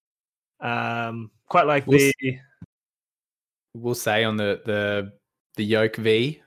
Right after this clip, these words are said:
Speaker 2: on the, um, the Melbourne Demons one, I don't mind that they've gone with a, a faded transition rather than a sharp, uh, flat lines. I thought that was a nice point of
Speaker 1: Yeah, I,
Speaker 2: difference.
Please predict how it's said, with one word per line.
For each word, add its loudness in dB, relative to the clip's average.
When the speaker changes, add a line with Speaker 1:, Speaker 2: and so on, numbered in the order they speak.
Speaker 2:
on -2
the, 0
um, -4
the -4
Melbourne -2
Demons -2
one, 0
I 0
don't -2
mind -2
that -2
they've -2
gone -4
with -8
a, -2
a -8
faded -2
transition -2
rather 2
than -2
a -2
sharp, -2
uh, -2
flat -2
lines. 0
I -10
thought -4
that 0
was -10
a -6
nice -8
point 0
of 8
Speaker 1:
Yeah, 4
I, 0
Speaker 2:
difference. -2